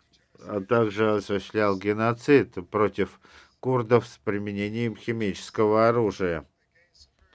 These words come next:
Г-, геноцид, э, в отношении курдов в Ираке, а, отсчитывается еще с тридцать первого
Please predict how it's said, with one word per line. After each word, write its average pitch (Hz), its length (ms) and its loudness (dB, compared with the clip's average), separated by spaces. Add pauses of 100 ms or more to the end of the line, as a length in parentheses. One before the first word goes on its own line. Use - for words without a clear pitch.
(1200)
Г-, 107 280 -10
геноцид, 117 920 4
э, 110 160 6
в 98 80 4
отношении 104 480 -2
курдов 107 560 2
в 101 160 2
Ираке, 107 560 2 (1300)
а, - 180 -12
отсчитывается 117 1000 0
еще 110 280 0
с 107 60 -8
тридцать 110 420 0
первого 107 640 0